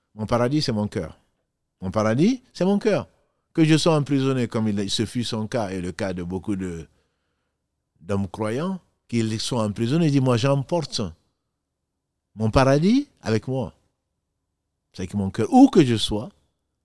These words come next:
je suis avec mon paradis. Et c'est lui qui, on disait, disait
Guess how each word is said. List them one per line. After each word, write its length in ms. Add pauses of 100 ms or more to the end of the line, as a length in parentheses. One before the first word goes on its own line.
(360)
je 140
suis 160
avec 180
mon 80
paradis. 420 (1160)
Et 80
c'est 180
lui 200
qui, 180
on 100
disait, 500 (280)
disait 300